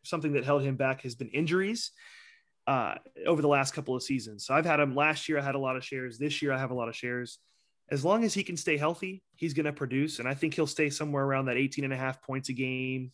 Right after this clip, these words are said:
He'll hit three, four three-pointers a game, somewhere around there.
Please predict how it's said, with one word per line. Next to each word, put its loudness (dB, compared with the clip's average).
He'll -4
hit -4
three, 0
four 0
three-pointers -2
a -8
game, -2
somewhere 0
around 0
there. -4